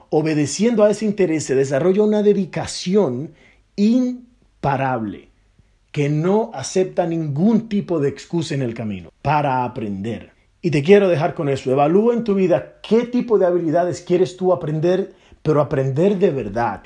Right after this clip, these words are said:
Y deja de estar pensando, ni, ni diciendo, ni, ni engañándote a ti mismo, pensando que quieres aprender todo lo que dices que quieres aprender.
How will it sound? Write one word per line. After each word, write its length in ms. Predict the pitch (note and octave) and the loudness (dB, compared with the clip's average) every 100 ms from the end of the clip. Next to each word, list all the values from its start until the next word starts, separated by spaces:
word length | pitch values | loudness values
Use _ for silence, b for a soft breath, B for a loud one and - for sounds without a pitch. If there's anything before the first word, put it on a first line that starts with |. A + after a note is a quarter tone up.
| B | B
Y 140 | D3+ | 4
deja 240 | E3+ F#3+ G#3 | 6 6 4
de 60 | |
estar 260 | E3+ G3+ G3+ | 2 0 0
pensando, 680 | F3+ D3+ F#3+ F#3+ F3+ D#3 D3+ | 0 0 2 2 2 0 0
ni, 320 | D3 C#3+ C#3+ | 0 0 -2
ni 160 | C#3+ | -2
diciendo, 680 | C3 - E3 F3 D#3 C#3 C3 | -2 0 2 2 2 2 2
ni, 260 | B2+ B2 - B B | 0 -6 -12 B B
ni 160 | C#3+ D3+ | -2 0
engañándote 580 | C#3+ C3+ D3+ F3+ F#3+ F#3 | 2 2 2 2 2 0
a 60 | |
ti 100 | E3+ | 0
mismo, 300 | F3 D#3+ D3 | 0 0 0
pensando 320 | D3+ C#3 F3 D#3+ | -2 -2 -2 -2
que 100 | D3 | -2
quieres 260 | F3 D#3 | -2 -2
aprender 400 | D#3 D#3 D3 D#3 | -4 -4 -4 -4
todo 240 | E3 E3 E3+ | -2 -2 -2
lo 120 | D#3+ | 0
que 120 | C#3 | 0
dices 360 | E3+ C#3+ D3+ C#3 | 0 -2 -6 -6
que 120 | C3 | -4
quieres 260 | D#3 D3+ | -4 -4
aprender. 460 | D3 C#3+ B2+ A#2+ | -4 -4 -4 -4